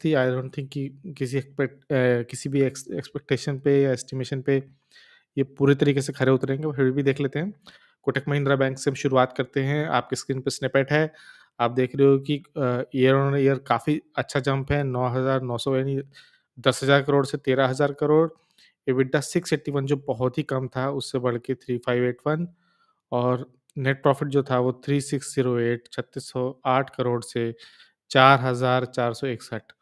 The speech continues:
ये तो हो गया year on year basis पे। quarter on quarter basis पे देखोगे तो आप देखोगे बारह हज़ार से तेरह हज़ार, दो हज़ार पाँच सौ,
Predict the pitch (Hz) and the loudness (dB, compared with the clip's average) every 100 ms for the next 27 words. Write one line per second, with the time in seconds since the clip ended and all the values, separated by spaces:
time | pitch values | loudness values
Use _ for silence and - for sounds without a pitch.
0 | _ _ _ _ _ _ _ _ _ _ | _ _ _ _ _ _ _ _ _ _
1 | _ _ 127 131 135 139 135 - - 135 | _ _ 0 0 2 4 2 0 -6 2
2 | 143 151 160 165 156 156 156 165 170 190 | 4 4 0 0 0 0 -4 -6 -6 -6
3 | - - _ _ - 180 180 202 185 170 | -8 -20 _ _ 0 0 2 0 2 2
4 | 156 151 139 147 147 135 139 139 139 127 | 2 0 -2 -4 -2 0 2 0 0 -2
5 | 123 131 135 131 - _ _ _ _ _ | -2 -2 -2 -4 -10 _ _ _ _ _
6 | 120 131 135 139 135 127 - 135 135 135 | 2 4 4 4 2 0 -4 -2 0 2
7 | 143 143 147 147 147 139 131 127 127 131 | 2 2 2 2 2 0 -4 -2 0 -2
8 | 127 127 123 123 135 | -4 -6 -8 -6 -6